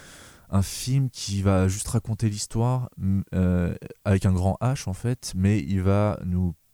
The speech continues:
parler de la vie privée de Neil, qui est très, enfin, qui est vraiment intéressante et que moi, personnellement, je ne connaissais pas et qui m'a beaucoup touché aussi. Euh, il, il, il se permet des moments plus intimes, euh, intimistes,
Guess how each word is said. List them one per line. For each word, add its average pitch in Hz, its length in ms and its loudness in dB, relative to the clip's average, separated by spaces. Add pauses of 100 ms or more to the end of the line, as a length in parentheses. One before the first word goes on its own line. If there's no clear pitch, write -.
(160)
parler 104 520 2 (460)
de 92 100 2
la 90 240 4
vie 87 240 -4
privée 101 420 0
de 98 100 2
Neil, 117 380 2
qui 85 300 -4
est 78 100 -2 (140)
très, - 260 0
enfin, 90 240 2
qui - 160 -8
est 95 60 2
vraiment 104 200 4
intéressante 101 380 -2
et 98 60 -4
que - 120 -8
moi, 98 200 0
personnellement, 101 360 -2
je 87 120 -2
ne 85 60 -4
connaissais 90 360 0
pas 123 220 0 (560)
et 90 240 4
qui - 180 -8
m'a 85 240 2
beaucoup 82 300 -4
touché - 280 -4
aussi. 117 360 -4 (560)
Euh, 90 360 4 (120)
il, 101 160 -6
il, 95 180 -12
il 113 140 0
se - 180 0
permet 123 380 2
des 113 180 2
moments 110 300 2
plus 113 260 -2
intimes, 110 520 0
euh, 90 120 4 (720)
intimistes, 113 640 0